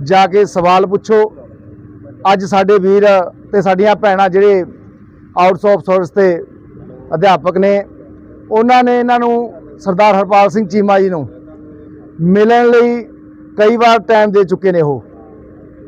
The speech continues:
ਪਰ ਉਹਨਾਂ ਨੂੰ ਵਾਰ-ਵਾਰ ਟਾਈਮ ਮਿਲਣ ਦੇ ਨਾਲ ਵੀ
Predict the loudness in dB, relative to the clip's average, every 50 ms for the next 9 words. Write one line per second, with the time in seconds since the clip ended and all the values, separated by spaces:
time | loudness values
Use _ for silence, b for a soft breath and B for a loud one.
0 | -6 -2 0 2 2 2 0 0 -2 0 2 2 2 2 0 0 -2 -2 -4 -6
1 | -10 -16 -20 -16 -6 -2 0 2 2 2 2 2 2 2 0 0 0 0 0 0
2 | 0 -2 -2 -2 -2 -2 0 0 0 0 -2 -4 -8 -18 -20 -20 -20 -20 -20 -20
3 | -20 -20 -20 -20 -20 -20 -20 -20 -20 -20 -20 -20 -20 -20 -20 -14 -8 -4 -2 2
4 | 2 2 2 2 0 -2 -4 -6